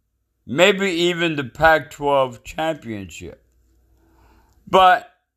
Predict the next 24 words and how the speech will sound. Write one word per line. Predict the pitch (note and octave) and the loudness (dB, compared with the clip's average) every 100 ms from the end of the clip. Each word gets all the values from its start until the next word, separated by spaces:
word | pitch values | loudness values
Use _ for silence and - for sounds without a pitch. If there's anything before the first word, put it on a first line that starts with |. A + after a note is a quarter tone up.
| _ _ | _ _
we | D3+ G3 | -10 -4
gotta | G3+ F#3+ E3 | 4 4 4
beat | C#3+ D#3 F3 D3+ | -2 -8 -10 -6
Wazoo, | D#3 D#3 D3+ D3+ E3+ D#3+ | 0 0 0 -6 -6 -6
who | C#3 C3+ | -8 -12
slipped | - - E3+ E3+ D3+ | -12 -6 -6 -6 -14
and | C3+ | -10
beat | C3 D#3 | -4 0
us | C#3+ C#3 - | 2 0 0
last | C3+ B2 A#2 G#2 - | 2 2 2 -4 -12
year. | G#2 A#2 A#2+ _ _ _ _ _ _ _ | -12 -12 -16 _ _ _ _ _ _ _
We | - A2+ D#3 G#3 | -10 2 4 4
gotta | G3 G3+ F3 | 6 4 4
beat | C#3 B2+ E3 F#3 - | -2 -6 -6 -6 -10
them | D3+ C3 A2+ | -10 -10 -10
this | A#2 A2 - | -10 -10 -12
year. | G#2+ G2 A#2+ B2 _ _ _ _ _ _ _ - | -10 -10 -10 -16 _ _ _ _ _ _ _ -4
We | D#3 F#3 | 0 4
gotta | G3+ F#3+ D3+ | 4 4 2
smash | C3 - - E3 F3+ F3+ D3 - | -4 -6 -6 -2 0 0 -2 -8
them | D#3 C#3+ | -10 -6
on | C#3 C#3 C3+ | -4 -4 -2
Mountain | D3 D#3 B2+ B2+ | 2 2 0 -10
Stadium. | A2 - C#3 C#3+ A#2+ F#2 G#2 | -14 -8 -6 -4 -6 -12 -14